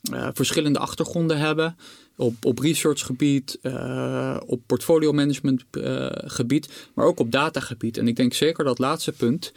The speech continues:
is heel belangrijk, eh, om dat binnen de hele waarderingscyclus in, in beschouwing te nemen.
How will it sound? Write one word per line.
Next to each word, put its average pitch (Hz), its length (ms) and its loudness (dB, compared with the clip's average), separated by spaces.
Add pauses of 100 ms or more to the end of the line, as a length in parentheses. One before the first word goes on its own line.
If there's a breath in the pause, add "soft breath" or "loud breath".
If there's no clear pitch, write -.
(320 loud breath)
is 110 160 0
heel 143 200 6
belangrijk, 131 800 2
eh, 127 280 -4
om 131 160 4
dat 123 240 0 (200)
binnen 139 500 0
de 123 100 2
hele 123 380 2
waarderingscyclus 120 1080 0
in, 120 260 0
in 117 160 2
beschouwing 151 460 0
te - 80 -2
nemen. 110 380 0